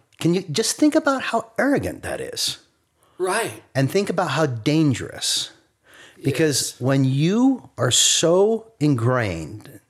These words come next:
Speaker 1: that this is the only way to live your, your life,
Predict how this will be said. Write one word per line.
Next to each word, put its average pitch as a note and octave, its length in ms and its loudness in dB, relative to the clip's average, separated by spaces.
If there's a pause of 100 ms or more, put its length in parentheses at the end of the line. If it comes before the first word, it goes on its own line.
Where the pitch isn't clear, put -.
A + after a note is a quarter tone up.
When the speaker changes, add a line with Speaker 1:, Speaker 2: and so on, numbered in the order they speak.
(140)
Speaker 1:
that G#2+ 380 -2
this F3 260 0
is D#3+ 180 -2
the A#2+ 160 -2 (160)
only F#3 420 2
way F3+ 280 4
to F3+ 120 0
live D#3+ 260 2
your, - 120 -10 (100)
your D3 160 0
life, A#2 360 -2